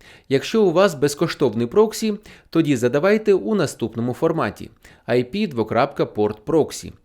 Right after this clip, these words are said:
А якщо у вас персональний проксі, тоді задавайте у такому форматі: I P двокрапка порт двокрапка логін двокрапка пароль. Після того, як ви ввели дані проксі, вони з'являються у вас у робочому полі,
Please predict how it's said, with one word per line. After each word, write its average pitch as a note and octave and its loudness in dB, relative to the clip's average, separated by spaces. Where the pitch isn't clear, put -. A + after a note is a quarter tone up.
А B2+ 0
якщо E3 2
у G3+ 4
вас G#2 0
персональний D#3 -2
проксі, A#3+ 0
тоді G3+ 4
задавайте D3+ 2
у G3+ -2
такому B2 -2
форматі: E3+ -2
I A#2 0
P A2+ -4
двокрапка A2+ -2
порт - -2
двокрапка A2 -2
логін G#2 -4
двокрапка D3 0
пароль. D#3 0
Після A3 2
того, D3+ 2
як G2+ -4
ви A2+ -2
ввели B2+ 0
дані A2 -2
проксі, G#2 -4
вони A3 2
з'являються B2+ 2
у G#2 0
вас E3 0
у G#3 0
робочому D3 0
полі, B2+ -2